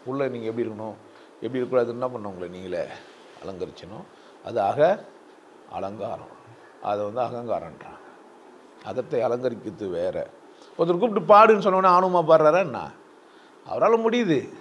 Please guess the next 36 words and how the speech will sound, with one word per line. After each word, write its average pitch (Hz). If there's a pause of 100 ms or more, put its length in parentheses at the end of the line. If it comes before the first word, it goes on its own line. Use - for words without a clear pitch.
(440)
அவர் 139
அகத்தை 185
அழகா 180
வச்சுங்கிறாரு. 170
அதனால 147
என்ன 165
பண்ணுது? 98 (680)
அது 131
அவரே 147 (680)
பாடுறாரு. 139
அது -
ஆணவமா 175
எடுத்துப்பீங்களா 151
என்ன? 123 (640)
என்னன்னா, 220
பாடிட்டு 226
அவரை 220
கவனிக்கணும். 208
நான் 151
சரியா 175
பாடுறேனா 151
இல்லையா? 107
அந்த 156
ராகம் 135
சரியா 117
வருதா? 107
அது 120 (200)
ஒழுங்கா 131 (100)
பாடுறோமா? 113 (680)
தப்பு 165
கிடையாது. 143
ஆணவமே 247
இல்லாத 233
முயற்சியே 233
செய்ய 208
மாட்டான். 143